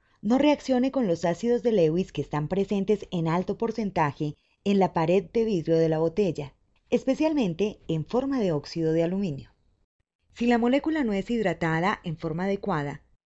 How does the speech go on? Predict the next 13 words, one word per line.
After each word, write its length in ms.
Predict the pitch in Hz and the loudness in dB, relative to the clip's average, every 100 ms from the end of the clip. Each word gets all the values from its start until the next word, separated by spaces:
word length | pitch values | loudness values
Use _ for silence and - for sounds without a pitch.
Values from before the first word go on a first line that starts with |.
| _ | _
esta 260 | - 254 311 | -4 0 0
reacciona 540 | 311 269 - 214 208 | 2 0 0 0 0
con 160 | 277 269 | 0 -2
los 140 | 202 | 0
ácidos 340 | 151 185 170 165 | -2 -2 -2 0
de 100 | 202 | 0
Lewis, 500 | 240 190 139 - _ _ _ _ _ _ - | 2 0 -4 -12 _ _ _ _ _ _ -2
lo 140 | 208 | 0
que 120 | 190 | 0
produce 460 | 151 165 170 165 240 | -2 0 0 0 -2
fluoruro 440 | 226 196 151 165 | -2 -2 -2 0
de 100 | 202 | 2
hidrógeno, 600 | 233 240 202 196 214 233 | 2 0 0 -2 -4 -4